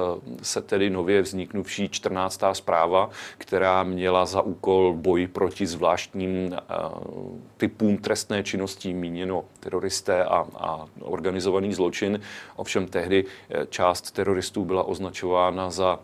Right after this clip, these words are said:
eh, národně osvobozenecký boj, eh, spřátelených, eh, spřátelených skupin proti zlým imperialistům a, eh, tero-,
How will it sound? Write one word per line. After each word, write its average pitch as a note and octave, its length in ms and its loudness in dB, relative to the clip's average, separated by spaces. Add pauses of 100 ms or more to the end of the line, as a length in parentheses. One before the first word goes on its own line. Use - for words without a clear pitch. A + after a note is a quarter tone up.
(120)
eh, E2+ 120 -4
národně F2 480 -2
osvobozenecký F#2 840 -4
boj, F#2 320 4
eh, F2+ 800 0
spřátelených, F#2+ 1080 0
eh, F#2 580 0
spřátelených - 840 -2
skupin G3 500 2
proti G2 460 2
zlým G2 340 2
imperialistům G2 880 2
a, F#2 100 -6 (400)
eh, F2+ 300 4
tero-, F#2+ 300 2